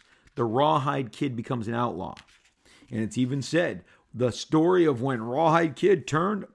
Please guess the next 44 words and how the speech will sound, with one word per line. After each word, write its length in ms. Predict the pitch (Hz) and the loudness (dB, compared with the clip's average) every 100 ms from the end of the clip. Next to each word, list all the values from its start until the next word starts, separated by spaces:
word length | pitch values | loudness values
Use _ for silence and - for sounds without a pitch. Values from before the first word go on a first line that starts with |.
| _ | _
huge 340 | - 143 127 123 | -8 -4 -2 -2
logo, 380 | 117 120 127 - - | -2 0 -4 -6 -2
outlaw. 440 | 165 123 120 85 _ _ _ _ _ _ _ _ _ _ _ - - _ _ _ _ - | -2 -2 -6 -8 _ _ _ _ _ _ _ _ _ _ _ -20 -20 _ _ _ _ -10
Sometimes 560 | - 156 160 160 156 | -4 -2 0 0 -2
an 60 | 135 | -2
adventure 720 | 135 139 147 - 151 151 151 _ _ _ | 0 0 -2 -2 0 0 -4 _ _ _
is 160 | 143 120 | 0 2
a 60 | |
long 260 | 120 131 143 | 2 0 0
time 300 | 151 139 139 | 0 0 0
building 260 | 135 135 135 | 0 0 -2
up, 140 | 131 | -2
and 100 | 113 | -6
sometimes 440 | - 131 139 123 | -4 -4 -2 -4
it 80 | 110 | -4
hits 240 | 104 127 139 | -4 -4 -4
you 80 | |
with 100 | 107 | -6
the 80 | - | -8
force 340 | - 131 123 - | -8 -4 -4 -6
of 120 | 98 | -6
a 20 | |
rattler 520 | 90 139 143 117 95 | 2 4 4 2 -8
strike. 460 | - - 110 - - | -10 -8 -8 -8 -12
Such 300 | - 151 - | -6 -6 -6
was 140 | 139 | -10
the 120 | 117 | -4
way 460 | 117 131 139 139 123 _ _ - - | -2 0 0 -2 -6 _ _ -20 -16
the 220 | - - | -10 -2
ambush 400 | 151 143 143 143 | 0 2 0 -2
at 120 | 131 | -4
Arrowhead 480 | 135 123 117 127 107 | 0 2 2 0 -2
Pass 300 | 131 117 113 | -2 -2 -4
began. 480 | - 110 113 98 95 | -8 -4 -4 -4 -4
Without 340 | 117 165 165 | 2 4 6
warning, 400 | 190 175 123 101 | 6 4 4 -2
one 220 | 123 156 | -2 0
minute 200 | 147 151 | 0 -2
the 60 | - | -4
Rawhide 380 | 120 127 135 123 | 0 2 0 -4
Kid 100 | 127 | -8
was 140 | 113 | -8
carelessly 400 | - 135 127 131 | -4 -4 -4 -6
jogging 440 | 117 123 123 120 | -4 -2 -2 -6